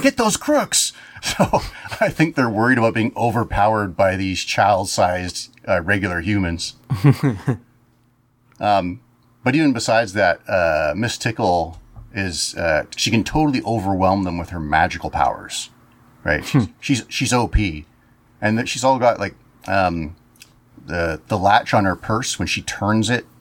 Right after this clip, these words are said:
Speaker 1: controls the direction of their flight.
Speaker 2: <sighs>
Speaker 1: And then, like, she has more conventional stuff, like, uh, she has, like, a, uh, a, a rubber eraser, but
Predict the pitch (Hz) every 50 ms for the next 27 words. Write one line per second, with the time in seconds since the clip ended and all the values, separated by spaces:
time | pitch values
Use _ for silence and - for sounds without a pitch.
0 | _ _ - 101 101 - - 110 101 98 98 92 92 98 - 95 90 92 90 -
1 | - 104 90 80 - 90 82 - - - 87 92 98 - - - - - _ _
2 | _ _ _ _ - - - - - - - - _ _ _ _ _ - - 98
3 | 98 98 95 92 92 - - 104 95 - - 101 95 - 90 80 85 85 82 -
4 | 90 80 - - 82 - - - 82 78 78 - - _ _ _ _ _ _ _
5 | _ _ _ _ - 85 82 78 78 - - 107 98 90 85 - - - - _
6 | _ _ _ _ _ _ _ _ _ _ - 85 85 - 85 82 78 76 71 65
7 | 60 58 58 50 50 50 - - _ _ _ _ _ - - _ _ - - -
8 | - - 101 95 92 110 113 98 117 120 101 104 104 107 107 107 - - 123 113
9 | 110 113 117 113 - _ - - - - -